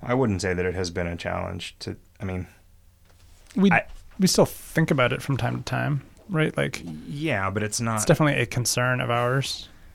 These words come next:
Speaker 2: but I wouldn't say it's hard.
Speaker 1: I mean, the challenge, like, w-, there's a d-, super simple rubric for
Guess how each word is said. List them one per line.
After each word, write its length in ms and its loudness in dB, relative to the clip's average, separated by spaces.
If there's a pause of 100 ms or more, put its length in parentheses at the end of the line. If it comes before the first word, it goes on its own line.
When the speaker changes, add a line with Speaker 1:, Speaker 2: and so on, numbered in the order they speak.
(120)
Speaker 2:
but 100 4
I 60 6
wouldn't 200 2
say 80 0
it's 120 -6
hard. 460 -4
Speaker 1:
I 80 2
mean, 200 2
the 80 0
challenge, 420 2
like, 320 2 (1300)
w-, 260 -4
there's 360 4
a 120 4
d-, 140 -6 (140)
super 420 0
simple 640 2 (600)
rubric 480 2
for 340 -2